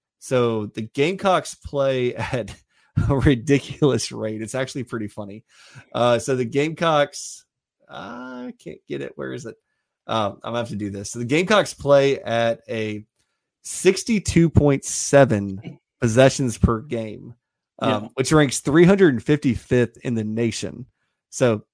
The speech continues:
Speaker 1: the Gamecocks obviously, you know, they play slow, but they play, um,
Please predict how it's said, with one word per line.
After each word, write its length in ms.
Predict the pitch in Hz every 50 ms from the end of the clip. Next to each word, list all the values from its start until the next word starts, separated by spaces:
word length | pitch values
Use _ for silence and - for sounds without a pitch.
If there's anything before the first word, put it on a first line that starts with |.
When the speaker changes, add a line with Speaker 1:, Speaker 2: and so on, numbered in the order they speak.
| _ _
Speaker 1:
the 60 | -
Gamecocks 440 | - 160 185 180 196 185 151 - - -
obviously, 680 | 131 135 147 135 139 127 - 135 127 120 110 104 - _ _ _ _ _ _ -
you 100 | 127 110
know, 180 | 107 104 104 - _ _ _ -
they 100 | 135 131
play 240 | - 139 135 123
slow, 460 | 113 - - - 131 139 143 143 143 135
but 180 | 131 127 113
they 140 | 120 117 113
play, 540 | 107 - - 120 117 113 110 107 107 113 - _ _ _ _ _
um, 420 | 117 117 110 110 110 107 110 110